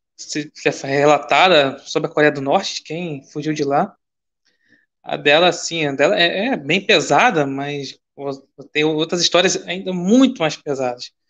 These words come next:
Mas eu vou contar aqui sobre a Yeonmi Park, né? Pois bem, né? Ela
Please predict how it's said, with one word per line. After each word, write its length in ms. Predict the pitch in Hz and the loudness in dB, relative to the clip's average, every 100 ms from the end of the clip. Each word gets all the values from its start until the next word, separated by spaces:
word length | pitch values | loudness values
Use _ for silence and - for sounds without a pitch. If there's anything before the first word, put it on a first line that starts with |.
| _ _ _ | _ _ _
Mas 160 | 277 311 | 4 6
eu 80 | 277 | 4
vou 160 | 277 | 2
contar 200 | 269 226 | 0 2
aqui 220 | 214 220 | 2 0
sobre 460 | 202 - 190 180 185 | -4 -2 0 0 2
a 440 | 175 185 185 175 - | 4 4 4 0 -8
Yeonmi 440 | 165 165 170 185 | -8 -6 -4 -6
Park, 500 | 202 - 196 214 - | -4 0 2 0 -6
né? 240 | 160 175 180 _ _ _ _ _ _ _ _ _ _ | -8 -8 -10 _ _ _ _ _ _ _ _ _ _
Pois 180 | - 196 | 2 2
bem, 240 | 165 165 | 4 4
né? 260 | 151 156 156 _ _ _ _ _ _ _ _ _ _ - | 4 2 -2 _ _ _ _ _ _ _ _ _ _ 0
Ela 840 | 170 170 175 170 165 151 139 - | 2 4 4 6 6 4 2 -6